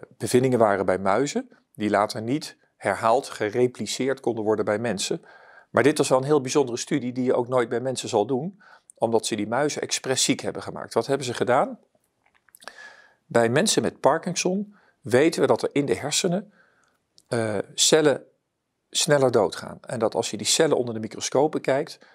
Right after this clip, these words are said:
blijkt dat te maken hebben met een bepaald eiwit. Hè, dat is dus niet een eiwit zoals je dat in je voeding eet,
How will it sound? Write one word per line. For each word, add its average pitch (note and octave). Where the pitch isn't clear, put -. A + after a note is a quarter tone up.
blijkt C#3
dat -
te C3
maken C#3
hebben D#3+
met A#2
een A#2
bepaald G#2+
eiwit. C#3+
Hè, C#3
dat B2+
is G#2
dus B2
niet C3
een A2+
eiwit A#2+
zoals -
je -
dat A#2
in A2+
je G2+
voeding D3+
eet, -